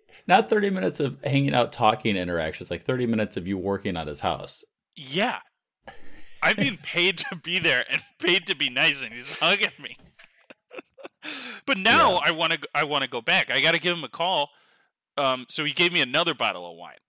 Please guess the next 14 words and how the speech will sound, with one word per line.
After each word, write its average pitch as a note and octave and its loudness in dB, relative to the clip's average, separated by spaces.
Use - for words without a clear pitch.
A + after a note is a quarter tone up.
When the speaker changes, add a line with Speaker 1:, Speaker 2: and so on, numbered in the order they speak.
Speaker 2:
<laughs> - -16
Speaker 1:
Oh A2+ 6
my F#2 -2
God. F#2+ -6
Did D3 4
he D#3 6
ask D3 4
you D3 4
if C3 -2
you B2+ 2
had A#2+ 4
the A#2 0
other C#3 4
one? E3+ -2